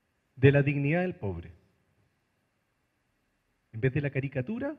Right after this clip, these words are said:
eh, "ay, pobrecito, ay, el abuelito, ay, el viejo, ay, el, el, qué sé yo, el kuma en ese tiempo, el flaite ahora", en vez de esa estupidez que es puro ketchup, más de lo mismo, decir, "No, pues aquí hay dignidad".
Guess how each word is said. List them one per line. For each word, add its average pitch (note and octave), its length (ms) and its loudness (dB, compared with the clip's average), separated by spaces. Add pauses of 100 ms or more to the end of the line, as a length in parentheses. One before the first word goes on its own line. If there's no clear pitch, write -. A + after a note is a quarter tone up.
eh, C#3+ 180 -10
"ay, - 60 -8
pobrecito, B2+ 800 -2
ay, C3 80 -4
el C3 60 -6
abuelito, A#2+ 600 -4
ay, B2+ 220 -6
el A#2 120 -4
viejo, B2 600 -4
ay, C#3+ 220 -2
el, B2 380 -2
el, A2+ 300 -8
qué B2+ 120 4
sé A#2+ 180 0
yo, B2 260 6 (520)
el A2+ 240 -2
kuma D#3+ 680 2
en C#3 120 -2
ese B2+ 320 -2
tiempo, D3 460 2
el B2 80 4
flaite F3+ 540 2
ahora", D#3+ 360 4 (320)
en C#3 100 0
vez B3 160 8
de C4 80 4
esa - 160 2
estupidez B3+ 600 4
que A3 120 -2
es F#3 60 2
puro B3+ 260 4
ketchup, C4+ 360 4 (680)
más G#3 180 4
de A3 100 4
lo A3+ 80 4
mismo, C4+ 440 2 (1300)
decir, - 220 2
"No, C3+ 180 2
pues C3 200 -4
aquí G#3 160 -4
hay A3+ 100 0
dignidad". G#3 580 0